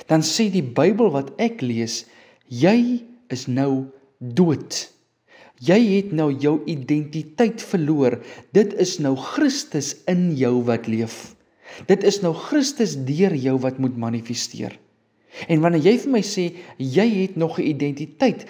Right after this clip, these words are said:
dan beteken dit, jy lewe en Christus kan nie deur jou werk nie. Dit is die probleem van die wapenrusting. As ons kyk na die wapenrusting vanuit die identiteit van die mens, vanuit die identiteit van myself, terwyl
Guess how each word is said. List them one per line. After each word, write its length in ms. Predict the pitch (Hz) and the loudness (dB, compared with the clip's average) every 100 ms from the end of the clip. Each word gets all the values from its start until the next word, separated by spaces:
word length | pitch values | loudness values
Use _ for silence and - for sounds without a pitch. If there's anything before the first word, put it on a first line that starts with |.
| - - | -18 -8
dan 180 | 165 | -4
beteken 600 | 165 202 277 277 269 180 | -2 0 2 2 4 4
dit, 280 | 226 - - - - | 6 4 0 -16 -12
jy 200 | - 131 | -4 0
lewe 460 | 120 107 107 104 98 - _ _ _ | 0 -2 -4 -4 -8 -14 _ _ _
en 160 | 127 107 | -6 -6
Christus 520 | - 117 - 120 - | -6 -6 -4 -6 -4
kan 140 | 120 | -2
nie 100 | 117 | 0
deur 200 | 110 107 | 0 -2
jou 180 | 110 107 | -2 -2
werk 360 | 104 123 - - | -4 -6 -8 -10
nie. 160 | - - _ - - - | -10 -14 _ -20 -16 -2
Dit 300 | 131 226 247 | 2 4 4
is 140 | - | 0
die 120 | 196 | -2
probleem 760 | 185 160 120 151 262 143 107 - _ _ _ | 0 0 2 4 4 4 -2 -12 _ _ _
van 140 | - 170 | -6 -2
die 100 | 143 | 0
wapenrusting. 800 | 135 190 294 262 185 - 110 104 - _ _ _ _ - - | 0 0 0 2 0 -4 -8 -8 -16 _ _ _ _ -12 -2
As 160 | 165 - 208 | -2 0 2
ons 220 | 302 320 | 2 2
kyk 220 | - 277 240 | -2 -2 0
na 60 | 170 | 0
die 120 | 135 | 0
wapenrusting 720 | 120 196 220 175 135 139 165 143 | 0 -2 0 -2 -2 -4 -4 -4
vanuit 380 | 165 - 156 165 | -6 -4 -6 -4
die 80 | 151 | -6
identiteit 600 | 143 131 139 - 214 208 | -2 -2 -2 -2 -2 0
van 140 | 175 131 | -2 0
die 80 | 117 | 0
mens, 420 | 120 165 120 - - - - | -2 0 -2 -6 -12 -20 -10
vanuit 300 | 156 143 143 | -6 -2 0
die 80 | 135 135 | -2 -2
identiteit 540 | 135 131 147 147 214 202 | -2 0 0 -2 -4 -4
van 160 | 165 139 | -6 -2
myself, 600 | 123 120 - 160 120 - - - _ | -2 -2 -2 0 -2 -6 -20 -20 _
terwyl 320 | 160 139 139 | -6 0 0